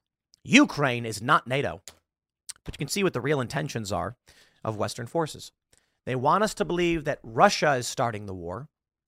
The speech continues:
And I mean World War Three. Certainly, Russia started the war in nato. I'm sorry, in Ukraine.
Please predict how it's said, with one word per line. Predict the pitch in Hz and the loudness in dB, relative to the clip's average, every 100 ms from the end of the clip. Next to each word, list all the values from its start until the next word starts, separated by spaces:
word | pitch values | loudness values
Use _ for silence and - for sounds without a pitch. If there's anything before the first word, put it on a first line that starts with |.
| _ _ _ _ _ - | _ _ _ _ _ -12
And | - | -4
I | 180 | 0
mean | 208 196 | 2 2
World | 123 147 | 2 0
War | 110 120 | 2 -2
Three. | 110 - 120 85 - _ _ _ - - | -2 -4 -4 -4 -12 _ _ _ -20 2
Certainly, | 196 208 175 165 143 _ | 6 6 6 2 0 _
Russia | - 147 156 151 | 2 4 4 0
started | - 143 131 | 2 0 2
the | 120 | -4
war | 107 110 | 0 -2
in | 104 98 | -2 -4
nato. | 131 120 87 123 _ _ | -2 0 -2 -8 _ _
I'm | 143 | -4
sorry, | 123 101 - _ _ | -2 -8 -10 _ _
in | 156 165 | -6 -2
Ukraine. | 160 196 - 147 107 120 | 2 0 0 -4 -4 -8